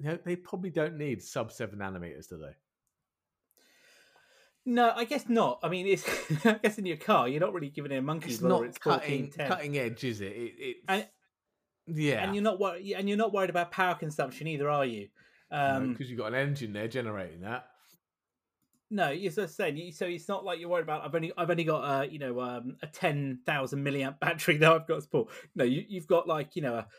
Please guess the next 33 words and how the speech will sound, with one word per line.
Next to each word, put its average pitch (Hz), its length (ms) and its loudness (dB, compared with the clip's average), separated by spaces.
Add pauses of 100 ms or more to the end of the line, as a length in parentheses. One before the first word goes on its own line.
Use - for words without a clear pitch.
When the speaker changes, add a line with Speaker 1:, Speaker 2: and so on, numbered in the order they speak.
(160)
Speaker 2:
three 170 140 2
hundred 147 240 -2
brake 143 200 0
horsepower 143 460 -2
car 135 380 4
or, 117 180 0
or, 120 280 -4 (260)
I 147 60 -2
don't 127 120 0
know, 127 120 -2
two 190 240 2
hundred 151 280 0
kilowatts 143 580 2
if 139 120 -6
that's - 400 -10
a 165 40 -14
Tesla. 147 420 0
I 127 80 4
don't 131 160 -4
know, 135 160 2
I 175 80 2
don't 160 100 2
know 143 80 2
what 147 120 0
the 135 100 -4
comparison 139 440 -4
is, 123 100 -6
but 165 80 -4
you 170 60 -2
know 156 60 -2
what 139 140 -4
I'm 143 60 -2
saying? 127 120 -8